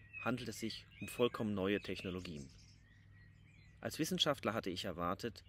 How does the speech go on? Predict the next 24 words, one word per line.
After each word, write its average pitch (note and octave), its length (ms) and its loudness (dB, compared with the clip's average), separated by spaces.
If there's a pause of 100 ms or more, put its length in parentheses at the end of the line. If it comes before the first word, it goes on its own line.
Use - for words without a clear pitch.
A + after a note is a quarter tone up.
(600)
dass B2 260 4
wir C3+ 140 4
an A2+ 100 2
den G#2 140 2
Universitäten G#2 840 0
eine F2+ 180 0
intensive A#2 640 0
und A#2 120 -6
vor - 140 -4
allem G#2+ 220 0
offene A#2+ 360 0
Debatte F2+ 460 0 (360)
über F#2+ 160 0
Nutzen C3+ 460 0
und G#2 180 -4
Limitationen A#2 800 2 (340)
und B2+ 160 2
die C3 60 4
Risiken A#2+ 520 0
dieser F2+ 180 0
neuen G2+ 280 6
Impftechnologien F#2+ 840 -2
führen E2+ 340 -2
würden. C#2 300 -8